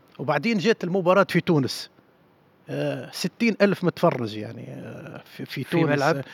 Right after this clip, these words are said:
Speaker 1: في ملعب المنزه،
Speaker 2: مم.
Speaker 1: ملعب الأولمبي بالمنزه.
Speaker 2: مم.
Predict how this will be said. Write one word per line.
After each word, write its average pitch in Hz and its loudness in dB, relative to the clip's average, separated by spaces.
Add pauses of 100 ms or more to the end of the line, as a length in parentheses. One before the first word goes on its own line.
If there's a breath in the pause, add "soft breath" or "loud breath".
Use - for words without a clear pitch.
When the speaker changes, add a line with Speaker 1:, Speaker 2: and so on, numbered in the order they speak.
(140 loud breath)
Speaker 1:
في 196 2
ملعب 226 8
المنزه، 185 4 (680)
Speaker 2:
مم. 143 -4
Speaker 1:
ملعب 156 4
الأولمبي 156 2
بالمنزه. 147 0 (220 loud breath)
Speaker 2:
مم. 104 -18